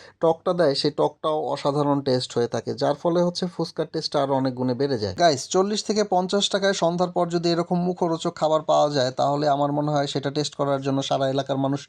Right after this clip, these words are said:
চইলা আসতেই পারে। আর এখানে কিন্তু exactly ওই ঘটনাটাই ঘটে, সন্ধ্যার পরে মোটামুটি একটা বিশাল ক্রাউড চলে আসে। আর গাইস, চটপটিও কিন্তু বিভিন্ন প্রাইসের আছে, তবে টেস্ট কিন্তু একই রকম এবং একই স্টাইলে ওরা বানায়।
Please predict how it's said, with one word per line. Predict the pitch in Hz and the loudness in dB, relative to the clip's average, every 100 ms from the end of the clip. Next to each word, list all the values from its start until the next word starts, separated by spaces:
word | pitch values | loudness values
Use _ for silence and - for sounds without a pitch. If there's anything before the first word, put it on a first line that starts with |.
| - | -4
চইলা | 180 180 175 165 | 2 6 6 4
আসতেই | - 147 | 2 0
পারে। | 139 120 117 | 2 2 2
আর | 120 | 2
এখানে | 143 - 170 | 0 0 0
কিন্তু | 165 170 170 | 0 0 0
exactly | 156 156 156 151 | 0 -2 0 2
ওই | 151 156 | 2 2
ঘটনাটাই | 143 135 135 131 135 120 | 0 0 0 0 -2 -2
ঘটে, | 110 113 | -4 -4
সন্ধ্যার | - 139 143 143 147 | -2 -2 0 -2 -2
পরে | 143 147 | -2 0
মোটামুটি | 143 139 139 139 | 0 0 -2 -2
একটা | 135 131 | -4 -4
বিশাল | 123 135 135 | -6 -4 -4
ক্রাউড | 127 135 127 - | -2 -2 -2 -2
চলে | 123 113 | 0 0
আসে। | 98 - | -2 -4
আর | 165 | -2
গাইস, | 165 175 175 | 0 0 0
চটপটিও | - 180 202 190 196 | 0 0 0 0 0
কিন্তু | 190 196 185 185 | 0 -2 0 0
বিভিন্ন | 151 165 175 175 | 0 0 0 0
প্রাইসের | 170 151 151 156 143 | 2 0 2 0 2
আছে, | 127 - 135 | 0 0 -2
তবে | - 135 143 | 0 0 0
টেস্ট | 143 185 - | 0 -2 -2
কিন্তু | 208 185 214 | -4 0 2
একই | 160 175 180 | 2 0 0
রকম | 185 202 | 0 2
এবং | 175 165 156 | 2 4 2
একই | 147 165 | 0 -2
স্টাইলে | - 165 160 | 0 0 2
ওরা | 151 | 2
বানায়। | 135 127 127 | 2 2 0